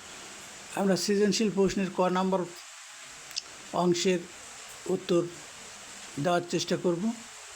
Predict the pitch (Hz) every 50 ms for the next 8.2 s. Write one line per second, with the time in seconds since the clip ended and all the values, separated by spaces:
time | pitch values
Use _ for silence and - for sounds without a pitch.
0 | - - - - - - - - - - - - - - - - - - - 208
1 | 196 170 196 208 208 208 208 208 202 185 - - - - - - 143 135 170 190
2 | 190 190 190 190 190 190 - 202 196 196 190 - - 202 175 - 185 175 170 175
3 | 165 - - 160 160 170 170 147 165 175 175 - 190 185 214 - - - - -
4 | - - - - - - - - - - - - - - - - 180 175 180 185
5 | 185 175 170 - 180 175 170 180 170 - - 165 165 156 - - - 190 185 -
6 | 190 185 208 208 - - - - - - - _ - - - - - - - -
7 | - - - - - - - - - - - 202 202 226 233 226 233 220 196 190
8 | 214 196 -